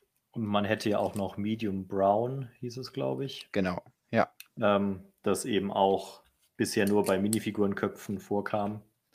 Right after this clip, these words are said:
Speaker 1: und auch noch keine anderen Steine in der Farbe hat.
Speaker 2: Ja. Ich befürchte nämlich dann, wenn Lego so weitermachen würde, würden wir halt wieder an einen Punkt dann kommen,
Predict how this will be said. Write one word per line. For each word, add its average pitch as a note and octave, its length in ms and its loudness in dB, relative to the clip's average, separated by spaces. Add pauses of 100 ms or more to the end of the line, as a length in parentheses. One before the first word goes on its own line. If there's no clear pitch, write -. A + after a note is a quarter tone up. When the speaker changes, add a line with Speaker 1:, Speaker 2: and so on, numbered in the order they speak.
(1300)
Speaker 1:
und F#2 540 -4
auch G2+ 140 2
noch F2+ 160 -4
keine F#2 300 0
anderen F#2+ 260 -4
Steine F2+ 400 -2
in F#2 80 -12
der F2+ 120 -8
Farbe F#2 380 -6
hat. G#2 240 -12
Speaker 2:
Ja. G2+ 260 -4 (4000)
Ich - 260 -2
befürchte C#3 460 4
nämlich B2+ 300 0
dann, A2 600 0 (300)
wenn G#2+ 160 4
Lego A#2+ 200 0
so - 120 -6
weitermachen B2 560 6
würde, A#2+ 260 2
würden A2 200 2
wir A2 120 -2
halt A2 220 -2
wieder A2 140 0
an G2+ 80 0
einen G2+ 100 -8
Punkt B2 300 -4
dann G#2+ 120 2
kommen, G2+ 600 0